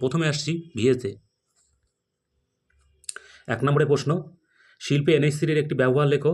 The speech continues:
উত্তর হবে কিন্তু সার তৈরিতে। দ্বিতীয় প্রশ্ন, এইচ টু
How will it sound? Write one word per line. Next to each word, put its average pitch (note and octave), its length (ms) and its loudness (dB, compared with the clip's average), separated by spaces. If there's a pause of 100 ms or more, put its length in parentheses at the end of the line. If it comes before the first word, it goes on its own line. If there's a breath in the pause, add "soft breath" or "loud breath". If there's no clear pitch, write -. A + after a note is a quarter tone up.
(140)
উত্তর C3 240 0
হবে C#3+ 180 2
কিন্তু C3+ 140 -2
সার C3+ 280 -4
তৈরিতে। A2+ 340 0 (1500 soft breath)
দ্বিতীয় C3+ 240 0
প্রশ্ন, C#3+ 240 0 (280)
এইচ C#3+ 160 4
টু D#3+ 100 -2